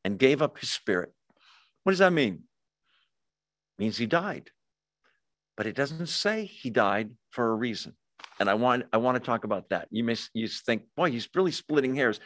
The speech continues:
No, I'm really not. Listen, Jesus did not die because of the whipping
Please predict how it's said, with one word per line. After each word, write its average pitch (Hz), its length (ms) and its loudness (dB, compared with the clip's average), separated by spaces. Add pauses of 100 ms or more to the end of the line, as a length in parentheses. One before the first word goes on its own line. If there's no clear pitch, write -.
(140)
No, 190 180 6
I'm 160 140 2
really 220 220 6
not. 131 300 4 (240)
Listen, 139 360 0 (1300)
Jesus 127 600 4
did 110 300 0
not 156 420 2 (320)
die 104 640 0 (560)
because 139 420 -2
of 117 120 -8
the 120 100 -2
whipping 110 440 -4